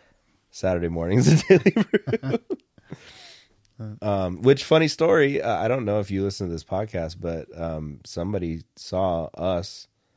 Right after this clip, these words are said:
Speaker 1: well, well, saw you guys, I just happened to be there, <laughs> saw you guys at Daily Brew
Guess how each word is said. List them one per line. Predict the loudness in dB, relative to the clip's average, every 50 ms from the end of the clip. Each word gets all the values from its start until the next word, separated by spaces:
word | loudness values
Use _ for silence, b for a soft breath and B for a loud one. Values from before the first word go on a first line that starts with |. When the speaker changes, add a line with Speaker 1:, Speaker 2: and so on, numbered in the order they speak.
| _ _ _ _ _ _ _ _ _ _ _ -14
Speaker 1:
well, | -12 -12 -12 -12 -14
well, | -10 -10 -10 -8
saw | -8 -10 -10
you | -8 -8 -8 -8
guys, | -10 -12 -14 -14 -12 -12
I | -12
just | -12 -14 -16 -14
happened | -14 -14 -14 -14 -14
to | -12
be | -10 -10 -10
there, | -10 -10 -12 -14 -16 b b b b b b b b
<laughs> | -18 -18 _ -16 -16 -16
saw | -10 -4 -2 0 0
you | 2 2 2 2
guys | 2 2 0 0 -2 -4
at | -6 -6 -6
Daily | -4 -4 -4 -2 -4 -4
Brew | -4 -4 -2 -2 -2 -4 -4 -6